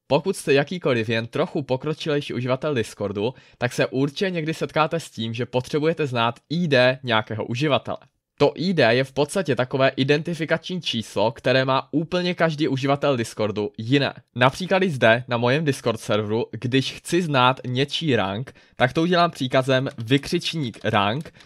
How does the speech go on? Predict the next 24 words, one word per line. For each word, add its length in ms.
a 100
poté 520
ping 260
na 140
toho 200
uživatele. 520
A 220
tady 280
tohle 200
sice 220
funguje, 600
ale 300
pingne 480
to 120
toho 220
uživatele. 560
Ale 320
co 220
když 260
já 200
nechci 720
pingnout 400
toho 140
uživatele, 680